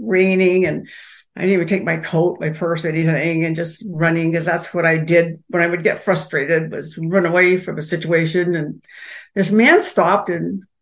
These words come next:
said, "Lady, do you want to ride?" I said, "Yeah." And I jumped in a car with a total stranger and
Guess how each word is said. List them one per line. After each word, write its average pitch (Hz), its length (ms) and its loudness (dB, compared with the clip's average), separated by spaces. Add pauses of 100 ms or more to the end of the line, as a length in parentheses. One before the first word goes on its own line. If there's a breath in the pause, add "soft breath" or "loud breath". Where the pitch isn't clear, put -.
(100)
said, - 220 -2
"Lady, 220 200 6
do 196 100 2
you 214 40 4
want 208 160 4
to 185 80 0
ride?" 190 320 4
I 180 100 -2
said, - 380 -10
"Yeah." 208 320 2
And 190 100 2
I 185 60 2
jumped 208 320 -2
in 196 80 -10
a 180 60 -4
car 190 320 2
with 185 100 0
a 175 40 -4
total 180 300 -2
stranger 160 720 -2
and 165 280 -6